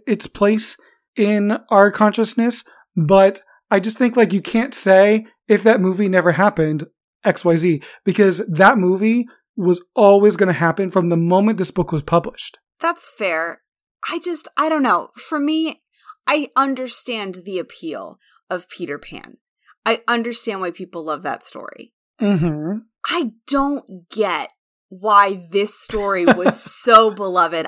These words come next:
Speaker 2: I don't understand.
Speaker 1: I think a lot of it has to do with the Americana of it all.
Speaker 2: That's
Speaker 1: Because
Speaker 2: yeah, yeah, okay, okay.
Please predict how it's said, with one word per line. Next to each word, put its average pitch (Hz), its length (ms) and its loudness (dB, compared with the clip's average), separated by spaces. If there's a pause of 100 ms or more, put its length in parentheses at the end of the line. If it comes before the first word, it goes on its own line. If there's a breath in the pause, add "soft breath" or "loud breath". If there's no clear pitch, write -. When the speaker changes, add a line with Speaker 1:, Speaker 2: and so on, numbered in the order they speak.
(100)
Speaker 2:
I 233 280 2 (140)
don't 202 340 2
understand. 143 800 -10 (840 loud breath)
Speaker 1:
I 208 120 2
think 269 220 2
a 285 60 6
lot 208 260 6
of 214 60 4
it 240 100 4
has 180 220 0
to 214 80 0
do 175 260 0
with 170 500 0 (400)
the 175 180 2
Americana 160 920 -2
of 190 160 0
it 202 80 -4
all. 220 340 -2
Speaker 2:
That's 220 640 0
Speaker 1:
Because 208 460 4
Speaker 2:
yeah, 175 60 -4
yeah, 165 300 -2
okay, 170 480 -12
okay. 160 400 -6